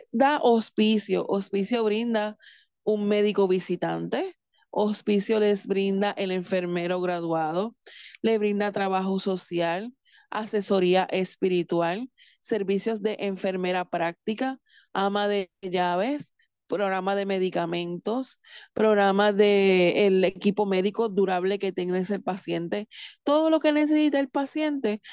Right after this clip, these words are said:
para poder tener una calidad de vida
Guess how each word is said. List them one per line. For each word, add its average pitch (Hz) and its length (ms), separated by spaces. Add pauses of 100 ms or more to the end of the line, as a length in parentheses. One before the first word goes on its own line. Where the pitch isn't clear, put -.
(200)
para 202 260
poder 190 260 (220)
tener 247 220
una 214 180
calidad 208 500
de 269 220
vida 262 400